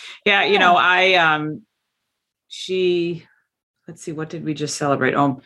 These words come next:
Speaker 1: my husband's birthday in January. And so we had, um, uh, we had his family over and she did the same thing. She made little cards
Speaker 2: Oh.
Speaker 1: for everybody and passed them out. And, um,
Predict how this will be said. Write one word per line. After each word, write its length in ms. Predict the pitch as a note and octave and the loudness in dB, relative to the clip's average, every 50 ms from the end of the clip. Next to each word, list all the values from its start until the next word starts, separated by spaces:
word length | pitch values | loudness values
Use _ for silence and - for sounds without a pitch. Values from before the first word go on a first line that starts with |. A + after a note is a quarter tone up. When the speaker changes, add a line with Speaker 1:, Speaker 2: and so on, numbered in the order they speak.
| - - - - - _ | -20 -20 -20 -20 -10 _
Speaker 1:
my 80 | - D#3+ | 0 2
husband's 320 | F3 G3 E3+ E3 E3 C#3+ | 2 2 2 2 0 0
birthday 340 | - D#3 D3 C#3 - D3+ C#3 | 2 0 0 0 0 0 0
in 120 | C3+ C3 B2+ | 0 0 0
January. 500 | D3+ D3 C#3+ C#3 C3+ C3+ C3 C3 A#2 - | 0 0 0 0 -2 -2 -4 -2 -2 0
And 160 | C3 C3 C3 | 0 0 0
so 180 | - D3+ D3 | 0 0 2
we 200 | C#3+ C#3 C#3+ D3 | 2 2 2 0
had, 520 | C#3+ C#3 C#3+ C#3+ C3+ C3+ C3+ C3+ C3+ B2+ - - | 0 -2 0 0 2 2 2 0 -2 -4 -8 -8
um, 520 | C#3+ C#3+ C#3 C3+ B2 B2+ C3 B2+ B2+ B2+ - _ _ _ _ _ _ _ - - _ _ _ - | -6 -4 -4 -4 -4 -4 -6 -8 -8 -8 -12 _ _ _ _ _ _ _ -20 -20 _ _ _ -16
uh, 240 | - - - - - - - - | -16 -14 -14 -14 -14 -14 -12 -8
we 180 | C#3+ D#3 D3+ C#3 | -4 -2 0 0
had 320 | C#3+ C#3+ C#3 C#3 C#3 C3+ | 2 2 2 2 2 0
his 240 | C#3 D#3+ E3 D#3 - | 2 0 0 2 2
family 320 | - E3+ D#3+ D#3 D#3 D3 | 2 2 2 2 2 2
over 400 | C#3+ C#3+ D3 D#3+ B3 F4+ G4 - _ - - - - - - - _ - | 2 2 2 2 0 -2 -2 -4 _ -20 -20 -20 -20 -20 -20 -14 _ 0
and 240 | F3+ F3 E3+ E3+ E3 | 2 2 2 2 2
she 220 | - - G#3+ G#3 | 2 2 2 2
did 300 | F3+ G3 F#3+ G3 F#3+ F#3 | 4 4 2 2 2 -2
the 60 | F3+ F3 | -4 -4
same 360 | F3 - F3 E3+ E3+ E3+ E3 | -2 0 0 0 -2 -4 -2
thing. 280 | E3 F3+ G#3 A#3 F3+ C#3 | -2 -2 -2 -2 -4 -6
She 180 | - - D#3 | -6 -4 -2
made 320 | C#3+ C#3 C#3 C#3 C#3 - - | 0 2 2 2 0 0 -2
little 540 | C#3+ C#3+ C#3+ D3 C#3+ C#3+ C#3+ C#3+ D3 C#3 _ _ _ _ _ | -2 0 0 2 2 2 0 0 -2 -6 _ _ _ _ _
cards 400 | - - D3+ C#3 C#3+ C#3+ C#3 C3+ - - | -2 0 2 2 2 2 0 -2 -4 -4
Speaker 2:
Oh. 40 | - | -2
Speaker 1:
for 200 | - C#3+ C#3 C3+ | -2 0 0 0
everybody 520 | C3+ C3 C#3 D3 C#3 C3+ C3 C3+ C#3 C#3+ | 0 0 -2 -2 0 0 0 2 2 0
and 100 | C#3 C3 | 0 -2
passed 300 | - B2+ B2 A#2+ - - | -4 -4 -4 -4 -6 -6
them 120 | - C#3+ C3+ | -4 -2 0
out. 340 | B2+ B2 B2+ C3 C3+ - - | 2 2 2 0 -2 -2 -4
And, 300 | - C#3+ C3 C3 C3 B2+ | -6 -6 -4 -4 -4 -4
um, 380 | B2 A#2+ B2 A#2+ A#2 A#2+ B2 | -4 -2 -2 -2 -4 -6 -8